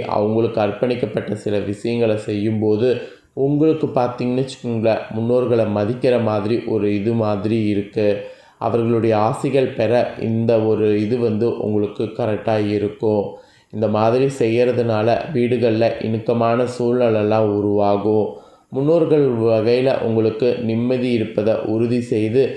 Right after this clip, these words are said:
இனி வரக்கூடிய நாட்கள் உங்களுக்கு நல்ல கடமைகள் பார்த்தீங்கன்னு வச்சுக்கோங்களேன் அமையும். அதாவது, நல்ல ஒரு ஆற்றல் வந்து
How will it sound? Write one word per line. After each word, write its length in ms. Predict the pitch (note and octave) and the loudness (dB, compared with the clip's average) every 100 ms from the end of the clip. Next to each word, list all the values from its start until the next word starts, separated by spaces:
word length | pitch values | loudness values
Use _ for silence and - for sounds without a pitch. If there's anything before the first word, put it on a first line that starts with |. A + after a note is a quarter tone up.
| - - - | -10 -20 -10
இனி 300 | B2+ D3 D3+ | -4 -2 2
வரக்கூடிய 500 | C#3+ B2+ C3+ B2 A#2 | 2 2 0 0 0
நாட்கள் 500 | A2+ A2 A2 B2 A#2+ | 0 0 0 0 0
உங்களுக்கு 600 | - A2+ A2 G#2+ - A#2+ - | -2 0 0 0 -2 -2 -2
நல்ல 320 | A#2 A2+ C3 C#3 - - - | -2 0 2 0 -2 -10 -6
கடமைகள் 560 | A#2+ B2 C#3+ C#3 C3 | 0 0 2 2 2
பார்த்தீங்கன்னு 540 | A2 A2+ A2 A2+ A2+ B2 | 2 0 -2 -2 -2 -2
வச்சுக்கோங்களேன் 580 | - - A2 A2 A2+ - | -6 -6 -2 0 0 -2
அமையும். 520 | A2+ A2 G#2 G#2+ G#2 - | -2 0 0 0 0 -2
அதாவது, 480 | G#2 A2 G#2+ A2 | 0 2 2 2
நல்ல 420 | B2 G#2+ G#2+ C3+ C3 | 2 2 2 4 4
ஒரு 200 | A2+ G#2+ | 4 2
ஆற்றல் 500 | G2 G#2 A2+ - B2+ | 2 2 0 0 0
வந்து 260 | G#2+ G#2 | 0 0